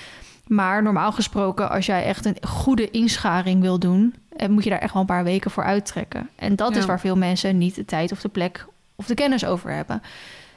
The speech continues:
Speaker 1: En dat is dan weer het andere deel. Dus, ehm, nogmaals, ik snap het waarom deze mensen het doen. Alleen de redenen die ze geven, die kloppen niet.
Speaker 2: Hm.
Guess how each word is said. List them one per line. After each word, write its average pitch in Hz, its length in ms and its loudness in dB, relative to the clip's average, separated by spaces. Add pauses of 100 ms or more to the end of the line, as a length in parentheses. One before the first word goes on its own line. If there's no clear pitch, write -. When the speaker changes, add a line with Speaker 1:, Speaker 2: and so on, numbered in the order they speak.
(220)
Speaker 1:
En 214 120 0
dat 226 120 0
is - 60 -2
dan 180 120 0
weer 175 80 2
het 180 100 -4
andere 196 300 2
deel. - 280 -2 (1120)
Dus, 233 380 2 (160)
ehm, 214 480 4
nogmaals, 220 380 2
ik - 120 -4
snap - 200 0
het 208 380 -2
waarom 208 240 4
deze 196 240 2
mensen 190 300 2
het 185 100 0
doen. 233 220 4 (300)
Alleen 202 320 2
de 208 60 2
redenen 220 500 2
die 185 100 0
ze 190 120 0
geven, - 480 -4
die 233 220 0
kloppen 233 320 -2
niet. - 320 -6
Speaker 2:
Hm. - 60 -12